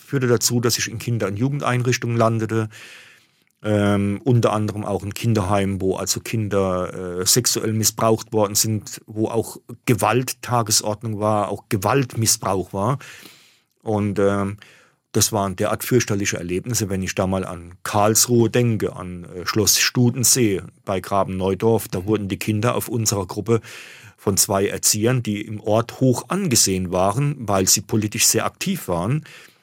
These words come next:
äh, jeden Abend sexuell missbraucht. Ich hab, bin eines Abends da mal dazu gerufen worden und, ähm, da hab ich mich dem Missbrauch wehren können, indem ich dem Erzieher im Erzieherzimmer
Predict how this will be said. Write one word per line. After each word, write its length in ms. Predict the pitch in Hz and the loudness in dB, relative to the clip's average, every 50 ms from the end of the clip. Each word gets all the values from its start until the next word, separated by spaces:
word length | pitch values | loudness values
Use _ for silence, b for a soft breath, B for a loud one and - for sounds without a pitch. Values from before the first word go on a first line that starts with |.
| B B B B B _ _ | B B B B B _ _
äh, 360 | - 123 117 113 113 113 110 - - 104 - _ _ _ _ - - _ | 0 2 4 6 6 4 2 0 -4 -16 -20 _ _ _ _ -20 -20 _
jeden 440 | - - - 120 117 117 113 143 - | -14 -6 2 4 4 4 4 2 -2
Abend 340 | - 95 95 95 104 120 117 | 0 0 0 0 0 2 2
sexuell 600 | - - 104 80 - - 127 113 101 95 92 90 | 2 2 2 2 0 0 0 -2 -4 -6 -6 -6
missbraucht. 720 | 101 123 147 143 - - - 269 294 208 - - - - _ - _ _ _ b b b b b b b b b b | -2 0 0 0 0 0 -2 -2 -2 -2 -2 -4 -10 -20 _ -20 _ _ _ b b b b b b b b b b
Ich 160 | - - - | -6 -4 -2
hab, 140 | 95 101 - _ _ _ | -2 -2 -4 _ _ _
bin 160 | - 101 101 - | -2 -2 0 2
eines 400 | 101 98 104 117 123 123 - - | 2 4 4 4 4 4 2 2
Abends 340 | 113 107 110 120 120 - | 4 2 2 2 2 2
da 80 | - 110 | 2 2
mal 320 | 107 104 101 101 98 95 | 0 0 0 0 0 -2
dazu 400 | 90 - 101 87 - - 127 117 | -2 -4 -4 0 2 4 4 4
gerufen 480 | 101 113 113 123 143 160 147 - 160 151 | 6 4 2 4 4 2 2 0 -2 0
worden 460 | 151 151 156 160 165 170 151 120 - - - | 2 2 2 2 2 0 -2 -2 -4 -8 -12
und, 420 | - 98 92 92 92 92 87 - | -10 -10 -8 -8 -8 -10 -10 -6
ähm, 500 | 98 98 95 92 92 92 92 90 90 90 _ _ - | -4 -2 -2 -2 -2 -4 -6 -8 -10 -12 _ _ -8
da 320 | - 90 87 85 85 87 - - - | -6 -4 -2 -2 -4 -4 -8 -10 -6
hab 220 | - 113 113 - | -4 -2 0 0
ich 120 | - - - | 0 0 0
mich 180 | 113 104 - | 0 -2 0
dem 140 | - 104 104 | 0 0 2
Missbrauch 460 | 113 113 - - - 107 101 - - - - | 4 4 2 2 0 -2 -2 -2 -4 -10 -10
wehren 480 | 95 92 110 113 120 123 123 139 135 | -4 2 4 4 6 4 4 0 -4
können, 260 | 123 - 135 135 139 139 | -2 -2 -2 -2 -2 -2
indem 400 | 135 120 107 - 113 110 107 107 | -4 -6 0 2 2 2 4 2
ich 140 | - - | -2 -2
dem 120 | - 104 - | -6 -6 -6
Erzieher 480 | - 87 87 - - 117 110 123 139 | -6 -4 0 2 2 4 4 2 2
im 140 | 147 139 - | 0 -2 -4
Erzieherzimmer 840 | 107 104 - - - - 190 139 98 - - - - 90 98 127 143 | -6 -8 -2 0 0 2 2 0 0 2 0 -2 -2 0 -2 -4 -4